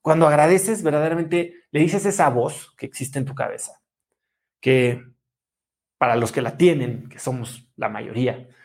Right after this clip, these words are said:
esa voz que tenemos en nuestra cabeza suele ser nuestro peor crítico.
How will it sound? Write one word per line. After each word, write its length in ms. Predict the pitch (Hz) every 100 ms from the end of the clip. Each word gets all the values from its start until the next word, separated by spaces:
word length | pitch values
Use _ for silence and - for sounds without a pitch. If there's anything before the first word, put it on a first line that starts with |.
| _ _ _
esa 220 | 190 208
voz 180 | 165 185
que 120 | -
tenemos 260 | 156 147 185
en 80 | 170
nuestra 200 | 127 131
cabeza 280 | 131 131 190
suele 240 | 202 226
ser 140 | 226
nuestro 360 | 247 269 180 120
peor 360 | 185 208 240 -
crítico. 760 | 180 247 - 160 - - -